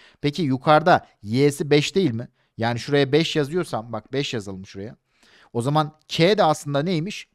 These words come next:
Beşmiş. Çünkü yukarıya doğru artı Y ekseninde olduğu için bak şöyle geldim, Y'sini yazdım, şöyle geldim, X'ini. Eksi iki de burası. Bak bu eksi iki nereye gidecek? N noktasının da eksi iki olduğunu ortaya çıkartacak. E, aslında soru bitti.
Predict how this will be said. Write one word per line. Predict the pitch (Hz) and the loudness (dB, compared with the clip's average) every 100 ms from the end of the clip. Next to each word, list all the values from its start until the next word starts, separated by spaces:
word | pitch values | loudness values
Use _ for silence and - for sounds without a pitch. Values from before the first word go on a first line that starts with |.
| 120 | -10
Beşmiş. | 120 233 240 117 92 - _ _ | 4 6 6 -6 -12 -14 _ _
Çünkü | 156 175 | -10 -4
yukarıya | 175 135 160 170 214 | -2 0 2 4 6
doğru | 185 165 - | 6 4 4
artı | 139 143 - | 4 4 2
Y | 196 | 2
ekseninde | 196 - 156 139 | 2 2 -4 0
olduğu | 131 135 254 | 0 0 -6
için | - 175 _ _ _ - | -10 -12 _ _ _ -2
bak | 127 - _ | -2 -2 _
şöyle | - 170 165 | -4 2 2
geldim, | 156 139 120 110 | 6 6 4 0
Y'sini | 120 131 - 175 | 0 0 0 0
yazdım, | 160 143 185 - | 0 0 -10 -12
şöyle | - 180 147 | -6 -2 0
geldim, | 135 135 165 | 0 -2 -4
X'ini. | 143 - 123 | -10 -10 -10
Eksi | 107 139 - 147 | -6 -8 -4 -6
iki | - | -2
de | 151 | -2
burası. | 143 110 - - _ _ - | 0 -2 -8 -20 _ _ -2
Bak | 147 | -2
bu | 170 | 0
eksi | 170 - 190 | -4 -2 -4
iki | 185 | -4
nereye | 208 214 196 | 0 4 4
gidecek? | 170 147 151 220 - _ _ _ | 4 -2 -2 -4 -4 _ _ _
N | 117 135 180 | -6 -2 0
noktasının | 196 - 180 185 190 156 | -2 -4 -8 -8 -10 -8
da | 127 | -8
eksi | - 135 - | -8 -10 -6
iki | 139 151 | -6 -4
olduğunu | 131 117 110 | -4 -6 -10
ortaya | 101 104 | -10 -10
çıkartacak. | 95 - 98 - 113 170 _ _ _ - | -12 -10 -12 -10 -14 -14 _ _ _ -12
E, | 123 | -8
aslında | 143 - 180 | -6 -6 -8
soru | - 190 190 | -2 -2 -2
bitti. | - - 196 | -8 -6 -6